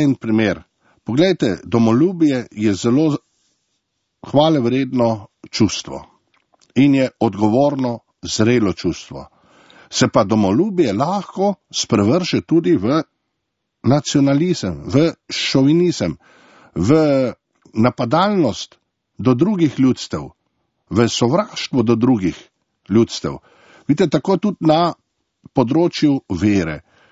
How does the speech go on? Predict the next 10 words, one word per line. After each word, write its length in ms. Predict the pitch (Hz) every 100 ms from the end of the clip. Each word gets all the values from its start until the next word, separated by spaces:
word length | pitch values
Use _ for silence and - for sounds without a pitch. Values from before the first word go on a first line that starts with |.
| _ _ _ _ - _ -
Eh, 240 | 98 95 92
tudi 260 | - 202 170
cerkev 640 | - 165 190 - 208 202 - _ _ _ _ _ _ _ - -
se 160 | - 131
lahko 360 | 147 170 -
za-, 200 | 131 120 - - - -
začne 540 | 95 123 - 151 165
obnašati 920 | 120 113 101 120 147 165 - 175 - -
do 220 | 98 98 101
drugih, 540 | 113 139 165 165 160